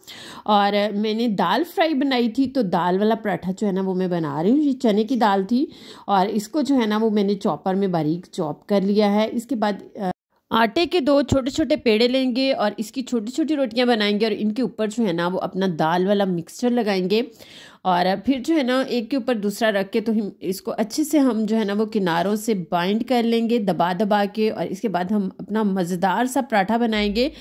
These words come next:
अच्छा, पराठा जो है ना वो मैं अपनी, अ, बेटियों को ना लंच में कम ही देती हूँ क्योंकि वो ज़्यादा शौक से ना वहाँ पे नहीं खाती,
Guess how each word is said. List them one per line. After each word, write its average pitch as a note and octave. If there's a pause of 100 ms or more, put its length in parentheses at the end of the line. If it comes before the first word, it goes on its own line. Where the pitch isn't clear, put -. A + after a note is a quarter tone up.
(420)
अच्छा, -
पराठा B3+
जो F4
है D4
ना C4
वो C4+
मैं B3
अपनी, A3+
अ, G#3+
बेटियों G3
को A#3+
ना A#3
लंच G3
में A3+
कम G#3
ही A3+
देती F3+
हूँ G3
क्योंकि A3
वो A#3
ज़्यादा F#3+
शौक F#3
से -
ना A3
वहाँ G3
पे G3
नहीं G3
खाती, D#3+